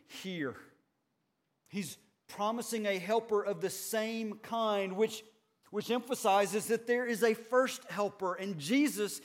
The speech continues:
is the first helper. The second of the same kind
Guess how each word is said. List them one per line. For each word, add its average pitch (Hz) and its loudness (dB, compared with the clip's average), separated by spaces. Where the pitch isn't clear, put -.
is 190 -6
the 214 2
first 226 -2
helper. 220 -2
The - -16
second 214 -2
of 180 -4
the 196 2
same 220 0
kind 233 0